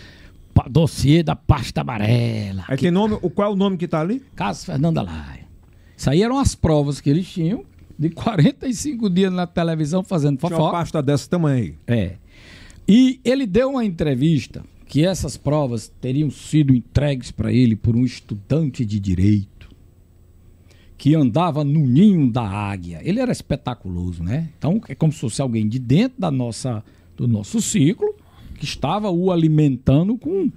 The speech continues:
Speaker 1: provas. E aí ele forma esse dossiê da pasta amarela.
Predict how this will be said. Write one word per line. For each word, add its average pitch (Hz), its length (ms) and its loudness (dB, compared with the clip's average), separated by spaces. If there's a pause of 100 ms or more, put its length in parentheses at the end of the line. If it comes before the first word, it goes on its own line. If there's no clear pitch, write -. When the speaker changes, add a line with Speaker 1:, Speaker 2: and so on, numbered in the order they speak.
(120)
Speaker 1:
provas. 135 540 0 (300)
E 160 100 4
aí 175 200 4
ele 220 180 4
forma 202 1000 -2
esse 170 260 -2
dossiê 156 840 2
da 165 160 -4
pasta 143 420 -8
amarela. 123 460 -8